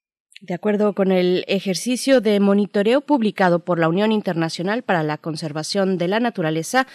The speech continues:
se estima que hay al menos diez vaquitas marinas en la zona, de las cuales tres eran crías, es decir,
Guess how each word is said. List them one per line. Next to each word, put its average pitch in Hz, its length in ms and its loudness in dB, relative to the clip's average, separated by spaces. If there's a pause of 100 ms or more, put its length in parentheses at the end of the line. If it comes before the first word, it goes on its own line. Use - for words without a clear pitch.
(220)
se 233 100 -6
estima 285 360 4
que 233 120 0
hay 226 240 4
al 208 160 0
menos 226 400 0
diez 226 320 0
vaquitas 214 500 -4
marinas 190 600 -2
en 165 100 -2
la 170 80 -6
zona, 214 460 0 (320)
de 180 100 -2
las 175 220 0
cuales 214 460 0
tres 190 280 -4
eran 175 220 -2
crías, 226 480 -2
es 226 100 -6
decir, 247 380 -4